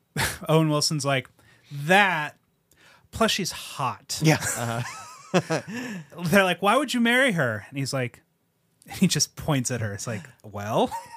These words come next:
Speaker 2: Right. But he is not under any understanding that this is a real thing.
Speaker 1: Right.
Speaker 2: And neither is she.
Speaker 1: Right.
Speaker 2: But this is, this is how she's going to, maybe if not win this moment, at least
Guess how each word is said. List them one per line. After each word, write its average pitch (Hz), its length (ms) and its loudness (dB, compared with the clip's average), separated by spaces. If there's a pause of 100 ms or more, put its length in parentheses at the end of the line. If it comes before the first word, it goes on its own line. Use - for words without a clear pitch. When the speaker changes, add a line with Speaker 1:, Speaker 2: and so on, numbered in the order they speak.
(140)
Speaker 2:
Right. 139 380 2 (340)
But 208 300 6
he 294 420 -4 (120)
is 175 160 -2
not 165 240 0
under 147 360 -2
any 135 560 -4 (520)
understanding 123 720 -2
that 113 120 -10
this 117 140 -6
is 113 120 -6
a 117 40 -4
real 110 380 -4
thing. 110 500 -8
Speaker 1:
Right. 135 420 2
Speaker 2:
And 151 120 6
neither 180 300 4
is 139 100 0
she. 110 460 -4 (180)
Speaker 1:
Right. 131 320 4
Speaker 2:
But - 40 -20 (160)
this 151 300 0
is, 143 280 0 (120)
this 151 180 -2
is 170 120 -2
how 143 240 0
she's 127 260 -4
going 123 360 -4
to, 110 460 -6 (1000)
maybe 196 240 2
if 208 100 2
not 170 240 2
win 131 240 -2
this 170 160 -2
moment, 185 360 -4
at 120 120 -10
least 151 460 -6